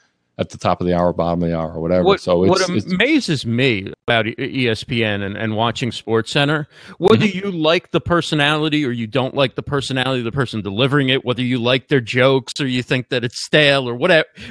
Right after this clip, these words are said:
Speaker 2: right? We can criticize their judgment or
Speaker 1: Yep.
Speaker 2: different things, right? But the ability to get a highlight of a game that ended while they were on air and,
Speaker 1: I gotta
Speaker 2: and
Speaker 1: s-
Speaker 2: do those highlights. I don't think people understand how
Speaker 1: Yeah.
Speaker 2: complicated and difficult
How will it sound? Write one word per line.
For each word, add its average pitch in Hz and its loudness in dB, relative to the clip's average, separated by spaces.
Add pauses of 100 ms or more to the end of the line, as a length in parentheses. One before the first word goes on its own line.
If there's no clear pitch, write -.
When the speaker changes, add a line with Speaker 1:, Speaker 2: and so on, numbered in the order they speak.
Speaker 2:
right? 208 4
We 208 4
can 185 2
criticize 208 2
their 151 -2
judgment 160 -2
or 143 -4
Speaker 1:
Yep. 127 -8
Speaker 2:
different 156 -2 (100)
things, 139 -12
right? 147 0 (380)
But 156 2 (140)
the 339 -2
ability 175 0 (360)
to 202 4
get 202 2
a 254 4
highlight 151 2
of 117 -6
a 127 -2
game 110 -4 (320)
that 165 4 (440)
ended 190 2
while 139 0
they 233 0
were 190 0
on 165 0
air 143 -2 (920)
and, 190 2
Speaker 1:
I - 0
gotta 120 4
Speaker 2:
and - 0
Speaker 1:
s- - -18
Speaker 2:
do 294 0
those 254 4
highlights. 208 0
I 214 2
don't 311 -8
think 285 -10
people 226 -8
understand 160 -6
how 185 -2
Speaker 1:
Yeah. - -10
Speaker 2:
complicated 180 -4
and 120 -6
difficult 135 -2